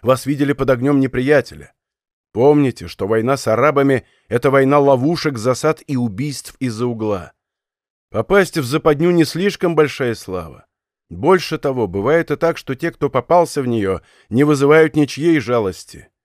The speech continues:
А те, о ком не жалеют, те пали напрасно.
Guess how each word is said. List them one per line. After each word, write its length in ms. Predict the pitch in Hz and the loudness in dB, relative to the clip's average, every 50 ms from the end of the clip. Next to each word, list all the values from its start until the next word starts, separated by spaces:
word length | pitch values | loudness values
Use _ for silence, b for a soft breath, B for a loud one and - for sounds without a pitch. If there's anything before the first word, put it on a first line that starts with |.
| _ _ _ _ _ _ _ _ _ _ | _ _ _ _ _ _ _ _ _ _
А 140 | 104 117 | -2 -2
те, 200 | 123 - 196 202 | 0 2 2 2
о 60 | 190 - | 2 2
ком 260 | - 185 190 185 175 | 2 2 2 4 4
не 100 | 170 151 | 2 2
жалеют, 500 | 131 143 139 143 170 185 175 143 117 - | 2 0 0 2 2 2 2 0 -2 -4
те 180 | - - 151 | -4 -4 -4
пали 280 | 156 - 139 147 147 139 | -2 0 0 2 2 2
напрасно. 800 | 131 127 117 - - - 117 113 104 - - - - 69 - | 0 -2 -4 -4 -4 -2 -2 -2 -4 -6 -12 -18 -20 -20 -20